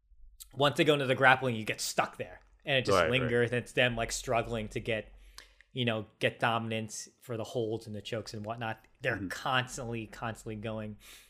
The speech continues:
Speaker 1: in and out. It's, uh, Halle Berry versus, uh, Valens-, Valentina Shevchenko. Sorry, I, I'm messing that up.
Speaker 2: <laughs> It's
Speaker 1: With
Speaker 2: A for
Speaker 1: choreography
Speaker 2: effort.
Speaker 1: from,
Speaker 2: Mm-hmm.
Speaker 1: yeah, <laughs> choreography from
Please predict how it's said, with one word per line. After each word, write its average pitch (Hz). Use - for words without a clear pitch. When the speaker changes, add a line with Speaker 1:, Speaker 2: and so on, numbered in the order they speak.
Speaker 1:
in 131
and 120
out. 120
It's, 120
uh, 113
Halle 151
Berry 127
versus, 120
uh, 113
Valens-, 123
Valentina 170
Shevchenko. 170
Sorry, 120
I, 117
I'm 113
messing 120
that 110
up. 113
Speaker 2:
<laughs> -
It's 143
Speaker 1:
With 135
Speaker 2:
A -
for -
Speaker 1:
choreography 135
Speaker 2:
effort. 135
Speaker 1:
from, 127
Speaker 2:
Mm-hmm. -
Speaker 1:
yeah, 107
<laughs> -
choreography 185
from 143